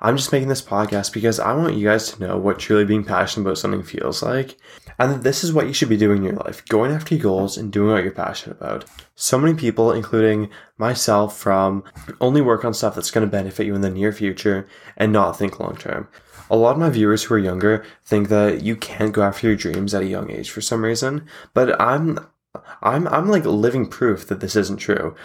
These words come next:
I'm seventeen. I'm, I'm not done high school yet. I've met some of, some of, like, my dream people. And I'm spending my days working on something that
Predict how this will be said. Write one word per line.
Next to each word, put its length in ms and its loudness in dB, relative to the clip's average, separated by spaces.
I'm 260 2
seventeen. 840 -2
I'm, 280 2
I'm 120 0
not 180 2
done 140 2
high 200 2
school 220 -2
yet. 340 0
I've 160 2
met 240 2
some 180 0
of, 540 0
some 200 0
of, 120 2
like, 200 2
my 140 0
dream 560 -4
people. 580 -4
And 220 2
I'm 120 0
spending 320 0
my 120 4
days 360 2
working 240 0
on 80 0
something 300 -2
that 220 0